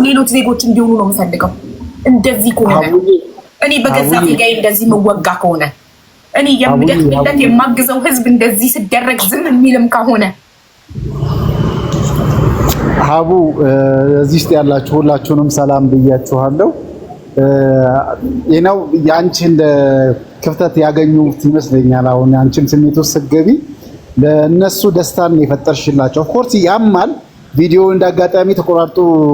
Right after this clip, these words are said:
Speaker 2: ልጆች ልከውልኝ ሰምቼዋለሁ። ግን የ-፣ መንገድ በምንም አንቺን ጠልፎ መጣል ሲያቅታቸው በእንደዚህ አይነት ነገር መጡብሽ።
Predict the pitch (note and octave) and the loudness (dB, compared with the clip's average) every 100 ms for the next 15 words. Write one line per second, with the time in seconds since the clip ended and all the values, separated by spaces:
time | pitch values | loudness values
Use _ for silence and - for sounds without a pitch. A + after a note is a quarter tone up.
0 | C#3 C3 B2+ C#3 D3+ D#3 D3 D3+ D3 D3+ | 2 2 0 0 0 -2 -2 0 2 2
1 | C#3 C3 B2 B2 A2+ - - - - - | 4 2 2 0 -2 -8 -18 -18 -10 -4
2 | D3+ E3+ E3+ D#3+ C#3 D3 E4+ F4 - - | 0 0 0 0 0 0 -2 -4 -12 -16
3 | B2 C#3+ G3 B3 A3 - D3 C3 B2+ B2+ | -4 0 2 2 2 2 2 4 2 2
4 | - - - - - - - - - F3 | -2 -10 -20 -20 -20 -16 -12 -12 -4 0
5 | F3+ A3+ A#3 A#3+ E3 G3+ G#3+ D#4 F#4+ C#4+ | 2 2 2 0 0 0 2 2 2 0
6 | G3+ F3 F3+ F3+ E3 F3 E3+ F3+ E3 E3 | 0 -2 -2 -2 0 0 0 0 -2 0
7 | D#3 D3+ E3 F3 - C4 E3+ E3+ F3+ E3+ | -2 -2 -4 -2 0 0 0 0 2 2
8 | D#3+ D3+ D3+ C#3 C3+ C3 A#2 G#2+ A2 | 2 2 2 0 0 -2 -6 -10 -10